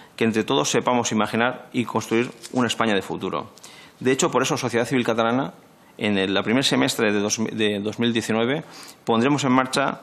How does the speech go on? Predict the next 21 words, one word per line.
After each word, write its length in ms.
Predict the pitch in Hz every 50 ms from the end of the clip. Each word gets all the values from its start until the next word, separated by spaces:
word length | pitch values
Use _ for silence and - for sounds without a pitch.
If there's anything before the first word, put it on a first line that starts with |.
| - - - - - - - - - - _
un 160 | 143 139 131
foro 400 | 131 - 131 131 139 143 - -
que 120 | - - 113
se 260 | - - 117 107 104
titulará 520 | 113 - - 110 113 117 110 113 120 120
Foro 420 | 120 - - 123 117 123 123 - - -
España 480 | 107 - - - 113 113 120 113 - -
dos 220 | 117 110 110 107 -
mil 140 | 117 117 110
cincuenta 520 | - 107 104 98 107 110 113 123 120 110
para 200 | - 107 107 104
pensar 240 | - 110 107 117 107
España 380 | 104 - 107 110 107 107 - - -
estratégicamente. 920 | 120 110 - - 104 - 110 - - 95 - 82 87 90 92 - - 78 - - - - - - - - - - - - - - - - _ -
Invitamos, 520 | 127 127 131 127 170 165 175 160 143 -
invitemos 420 | - 123 120 123 120 - 120 147 147
a 40 | 127
los 80 | 120
catalanes 420 | - 123 110 123 123 127 135 123 123
a 20 |
liderar 400 | 113 110 107 107 117 123 131